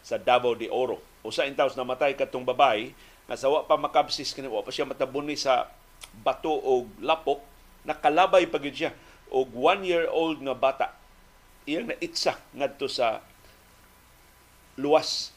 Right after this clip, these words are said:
mas luwas nga lugar, nasao ni sa ubang mga tao, naluwas in town kini bataa, pero siya mismo namatay.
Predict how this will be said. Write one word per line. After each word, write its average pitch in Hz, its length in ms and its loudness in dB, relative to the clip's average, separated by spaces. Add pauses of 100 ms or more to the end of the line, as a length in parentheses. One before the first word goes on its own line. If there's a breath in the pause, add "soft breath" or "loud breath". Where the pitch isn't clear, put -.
(120)
mas - 200 -8
luwas 135 340 2
nga 117 240 -2
lugar, 131 320 2
nasao 135 480 4
ni 139 140 -6
sa 127 160 -4
ubang 123 180 0
mga 120 240 -10
tao, 110 300 4 (180 loud breath)
naluwas 139 400 2
in 135 140 -8
town 135 260 2
kini 123 160 -4
bataa, 113 420 0
pero 135 220 -4
siya 147 160 0
mismo 139 400 -4 (320 soft breath)
namatay. 107 400 -4